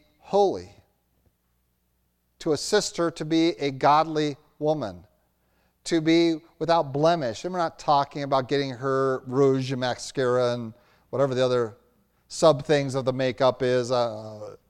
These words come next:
no, we're talking about without spiritual blemish. That we give her no reason, no earthly reason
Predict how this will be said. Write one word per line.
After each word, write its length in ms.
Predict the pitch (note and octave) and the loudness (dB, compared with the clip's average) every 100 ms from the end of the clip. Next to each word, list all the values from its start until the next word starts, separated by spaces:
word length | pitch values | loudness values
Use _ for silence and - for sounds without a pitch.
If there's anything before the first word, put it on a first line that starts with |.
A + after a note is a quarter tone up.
| _ _ _ _ _ _ _ _ _ _ _ _ _ _ _ _ _ | _ _ _ _ _ _ _ _ _ _ _ _ _ _ _ _ _
no, 540 | C3+ C3+ C3 C3+ C3+ D3 _ _ _ _ _ | -4 0 2 2 -2 -8 _ _ _ _ _
we're 60 | - | -4
talking 240 | D#3+ D3+ | -2 2
about 140 | D3+ | 2
without 220 | C3+ C#3 C3 | 2 0 -2
spiritual 440 | - C#3 C3 B2+ | -4 -6 -4 -6
blemish. 880 | C3 C3 B2+ G2 G#2 - - - _ _ _ _ _ _ _ - | -2 -2 -2 -8 -16 -20 -20 -20 _ _ _ _ _ _ _ -8
That 100 | C#3+ | -2
we 120 | F3+ | 0
give 220 | F3+ F3+ | 0 0
her 120 | E3 | -2
no 280 | D3+ D#3 E3+ | -2 0 2
reason, 640 | F3 F3 E3 C#3 B2+ A2+ - _ _ _ _ _ _ _ | 2 0 0 -2 -4 -6 -18 _ _ _ _ _ _ _
no 760 | C3+ D#3 F3 F3+ F#3+ F#3+ G3 - _ - | -8 -2 2 4 4 2 -2 -10 _ 0
earthly 600 | F3+ E3+ - F#3 E3+ E3 _ - | 0 0 0 2 2 -2 _ -6
reason 720 | C#3+ E3 D3+ B2+ A#2 A2 | 0 0 0 -2 -6 -8